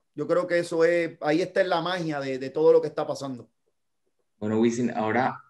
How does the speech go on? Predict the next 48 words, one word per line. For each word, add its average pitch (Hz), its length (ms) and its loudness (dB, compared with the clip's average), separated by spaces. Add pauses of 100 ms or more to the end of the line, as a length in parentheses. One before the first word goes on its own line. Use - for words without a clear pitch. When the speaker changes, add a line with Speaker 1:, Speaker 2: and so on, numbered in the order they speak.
Speaker 2:
para 123 220 4
finalizar, 120 640 2
una 156 160 4
invitación 135 580 2
a 131 120 2
todos 135 180 4
los 147 140 0
lectores 120 480 0
del 127 140 2
Heraldo, 117 500 2 (320)
a 110 140 -6
todos 113 200 2
nuestros 135 320 0
seguidores, 113 480 2
pues 120 140 -4
para 110 240 0
que 110 80 -10
estén 123 220 2
ahí 127 100 2
conectados 127 540 2
con 131 160 -2
tu 123 100 -4
música. 123 540 -2 (400)
Y 110 100 -6
bueno, 117 240 4
pues 107 200 0
de 110 80 2
antemano 113 540 4
agradecerte 120 760 2
por 123 180 2
este 107 200 -4
espacio, 135 640 0 (400)
porque 113 360 2
como 110 240 0
te 107 100 0
digo, 113 240 4
una 117 300 2
leyenda 120 480 6
viva 120 240 6
de 120 60 6
la 110 100 2
música 107 340 -4
urbana 113 520 -4 (280)
presente 107 480 -2
acá 110 420 2
en 113 160 -2
el 104 80 0
Heraldo. 95 380 -2